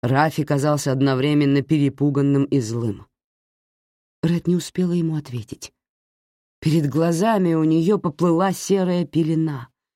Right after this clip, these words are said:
Мышцы обмякли — и силы покинули ее до последней капли. Вытекли, как вода через решето.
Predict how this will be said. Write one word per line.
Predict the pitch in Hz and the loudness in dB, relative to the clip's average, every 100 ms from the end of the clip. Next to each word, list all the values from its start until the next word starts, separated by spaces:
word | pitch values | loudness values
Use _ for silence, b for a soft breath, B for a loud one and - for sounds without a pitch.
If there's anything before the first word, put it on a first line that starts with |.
| _ _ | _ _
Мышцы | 165 208 202 - - | 2 4 2 -2 -6
обмякли — | 156 - 151 175 220 208 - 123 110 _ _ _ _ - | -4 -2 0 2 2 -2 -4 -6 -6 _ _ _ _ 0
и | 196 | 0
силы | - 254 240 214 | 2 4 4 2
покинули | 208 202 - 247 185 156 | 0 -2 2 2 4 4
ее | 156 165 143 | 2 2 2
до | 196 | 0
последней | 190 185 - 208 190 202 | 0 -2 -2 0 0 -2
капли. | 190 - 175 - 120 _ _ _ _ _ - | -4 -10 -12 -12 -14 _ _ _ _ _ 0
Вытекли, | 180 262 311 - 147 135 131 | 4 6 4 4 -2 -2 -2
как | 127 160 147 | 0 -2 -2
вода | 147 170 151 185 | -2 -2 -2 -2
через | 185 175 165 | -2 -2 0
решето. | 165 156 156 - 139 | -2 -4 -8 -8 -12